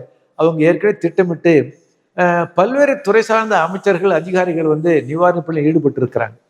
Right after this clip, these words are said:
ஆனா இருந்தாலும் எதிர்பாராத அளவுக்கு இது மிக்ஜாம் புயல் இருந்த காரணத்தால, அஹ், இன்னும் அந்த பாதிப்பு பல இடங்கள்ல வந்து இயல்பு வாழ்க்கை என்பது வரல.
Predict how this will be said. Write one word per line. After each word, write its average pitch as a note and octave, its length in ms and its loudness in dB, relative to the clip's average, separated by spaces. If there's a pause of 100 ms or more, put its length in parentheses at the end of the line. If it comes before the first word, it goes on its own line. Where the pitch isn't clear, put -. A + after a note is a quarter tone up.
(120)
ஆனா F3+ 160 -2
இருந்தாலும் F#3+ 600 2 (380)
எதிர்பாராத B3+ 880 2
அளவுக்கு C#4 520 0 (380)
இது F3+ 460 4
மிக்ஜாம் F#3 360 0
புயல் F3 220 0
இருந்த D#3+ 260 0
காரணத்தால, C#3+ 500 0 (480)
அஹ், D3 360 2
இன்னும் B3 260 2
அந்த A3 180 2
பாதிப்பு F3+ 420 -2
பல E3 200 0
இடங்கள்ல F3 320 2
வந்து D#3+ 180 -2
இயல்பு D#3+ 320 2
வாழ்க்கை C3+ 280 2
என்பது C3+ 240 0
வரல. A2+ 240 0